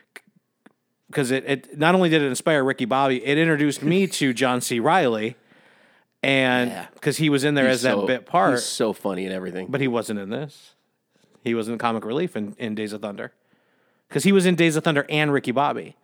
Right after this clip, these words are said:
Speaker 2: Oh, but he was a, he was a serious,
Speaker 1: He was, yeah, it was a serious
Speaker 2: role.
Speaker 1: role. Yeah, 'cause that movie's not really funny. It's got funny moments, but it's not funny.
Speaker 2: Sure.
Speaker 1: Um, so, yeah, and, and so that's
Speaker 2: And no, I've never seen it. I
Speaker 1: that's, uh, that's what got me thinking about, you know, life in general and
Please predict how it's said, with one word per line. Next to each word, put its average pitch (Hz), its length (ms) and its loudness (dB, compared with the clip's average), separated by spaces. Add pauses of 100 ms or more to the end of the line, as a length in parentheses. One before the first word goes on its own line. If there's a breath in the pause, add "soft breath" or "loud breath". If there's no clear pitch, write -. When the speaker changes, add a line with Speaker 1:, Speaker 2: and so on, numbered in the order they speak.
(120 soft breath)
Speaker 2:
Oh, 156 100 6
but 139 80 0
he 135 80 6
was 120 160 2
a, 107 80 0
he 120 120 2
was 110 120 0
a 95 60 -8
serious, 98 640 -2
Speaker 1:
He 156 120 2
was, 151 160 4
yeah, 165 140 4
it - 20 6
was 131 120 2
a 139 40 0
serious 135 480 4
Speaker 2:
role. 127 200 0
Speaker 1:
role. 107 100 -6
Yeah, 160 120 2
'cause 143 140 -4
that 170 120 2
movie's 127 260 0
not 120 160 0
really 113 180 -4
funny. 135 240 -2
It's 107 100 -6
got 127 140 -6
funny 117 160 -4
moments, 110 400 -4
but 104 160 -12
it's - 140 -12
not 104 240 -6
funny. 113 340 -10
Speaker 2:
Sure. - 300 2 (240 loud breath)
Speaker 1:
Um, 120 640 0
so, 139 280 2
yeah, 139 280 2
and, 135 300 -2
and 151 220 -2
so 175 140 0
that's 175 160 2
Speaker 2:
And 120 80 0
no, 104 120 4
I've 98 120 0
never 95 160 -2
seen 95 180 -6
it. 92 100 -6 (320 loud breath)
I 104 100 -8
Speaker 1:
that's, 170 360 0
uh, 160 140 2
that's 160 200 0
what 165 100 0
got 151 120 0
me 147 100 -2
thinking 147 320 -2
about, 131 400 0
you 131 140 -4
know, 110 220 -6 (1040)
life 120 280 -6
in 120 100 -4
general 113 440 -2
and 104 200 -8